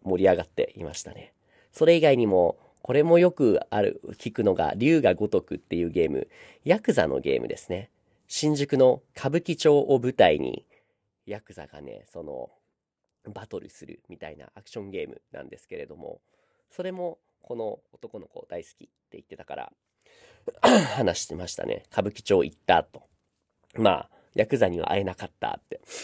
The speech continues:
残念なのか、幸運だったのかわかりませんけれども。ってな感じで二人で秋葉回ってましたけれども、やっぱカルチャーギャップはいくつかあるようで、普通に街を歩いていても、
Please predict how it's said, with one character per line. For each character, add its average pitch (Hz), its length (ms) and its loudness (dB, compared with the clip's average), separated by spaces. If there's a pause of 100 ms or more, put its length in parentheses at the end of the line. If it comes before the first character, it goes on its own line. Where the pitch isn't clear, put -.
(240)
残 98 240 0
念 95 280 4
な 82 100 0
の 82 100 -2
か、 - 320 -4 (160)
幸 98 240 2
運 95 160 -4
だ 98 120 -6
っ - 20 -20
た - 100 -12
の - 80 -12
か - 260 -10
わ - 100 -8
か 113 100 -8
り 101 80 -4
ま 101 100 -6
せ - 160 -2
ん 87 60 -8
け - 100 -14
れ - 100 -6
ど - 120 -6
も。 - 180 -10 (600)
っ - 20 -20
て 185 120 0
な 170 120 4
感 98 220 0
じ 85 120 -10
で 76 100 0
二 - 200 0
人 110 120 0
で - 280 -2
秋 - 260 -10
葉 78 260 2
回 92 180 2
っ 90 40 -2
て - 160 -6
ま 104 120 0
し - 80 -6
た 98 100 -2
け 95 120 -4
れ 90 60 0
ど 87 120 -2
も、 82 280 0 (280)
や 185 80 -2
っ - 20 -20
ぱ 165 80 4
カ - 200 -2
ル 208 100 2
チ 214 120 0
ャ 196 40 6
ー 202 60 4
ギ 202 80 2
ャ 202 40 4
ッ 202 40 -10
プ - 160 -2
は 85 260 4
い - 100 -14
く - 140 -8
つ - 80 -12
か - 240 0
あ 90 80 4
る 90 80 -2
よ 80 160 2
う - 40 -4
で、 - 220 -2 (500)
普 - 100 -20
通 160 160 0
に 165 120 4
街 160 340 2
を 139 120 8
歩 107 160 6
い 95 60 -4
て 95 80 2
い 90 80 0
て 92 140 4
も、 76 360 4